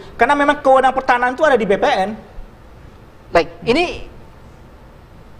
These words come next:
Speaker 2: masukan dari seorang pengacara kah atau memang Pemkabnya yang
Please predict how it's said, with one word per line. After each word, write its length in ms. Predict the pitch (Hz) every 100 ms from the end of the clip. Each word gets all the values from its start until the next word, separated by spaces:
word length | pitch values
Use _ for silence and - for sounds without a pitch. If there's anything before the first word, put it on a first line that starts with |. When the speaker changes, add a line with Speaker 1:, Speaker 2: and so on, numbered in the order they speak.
| -
Speaker 2:
masukan 640 | - 214 226 208 - 202 190
dari 400 | 185 180 180 180 -
seorang 320 | - 170 170
pengacara 400 | 160 156 135 127 -
kah 160 | 240
atau 240 | 196 - 214
memang 320 | 214 226 214 - 208
Pemkabnya 480 | 202 190 185 202 226
yang 320 | 220 202 196